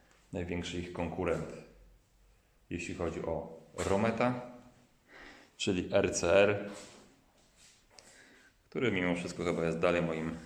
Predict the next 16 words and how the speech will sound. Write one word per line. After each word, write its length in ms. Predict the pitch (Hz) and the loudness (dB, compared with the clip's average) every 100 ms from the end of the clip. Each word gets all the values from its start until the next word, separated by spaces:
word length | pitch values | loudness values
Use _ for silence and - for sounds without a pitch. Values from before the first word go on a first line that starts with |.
| - | -16
faworytem, 680 | - 87 85 95 110 90 85 | -4 0 2 2 2 0 0
choć 400 | 139 - - - - - - - - - | -2 -2 -8 -12 -20 -20 -20 -20 -20 -6
generalnie 480 | 85 80 85 85 82 | -2 0 2 2 0
rzecz 220 | 78 80 | -4 -8
ujmując 500 | 76 85 85 85 87 | -4 0 0 -2 -2
na 240 | 98 98 | -2 0
M 200 | 95 90 | -2 0
jedenaście 640 | 87 85 80 82 - 85 80 - - - - _ | 2 0 0 -2 -4 -6 -6 -10 -18 -20 -20 _
Cafe 440 | 82 80 98 82 - | -12 -4 0 0 -2
siedzi 320 | - 85 85 | -6 -4 -4
mi 100 | 80 | -2
się 140 | - | -2
najwygodniej 640 | 82 90 90 87 90 90 90 | -2 -2 -2 -2 0 -2 -4
z 80 | - | -8
tego 220 | 85 85 | -8 -8
wszystkiego. 540 | - 87 - 80 92 | -8 -8 -8 -8 -10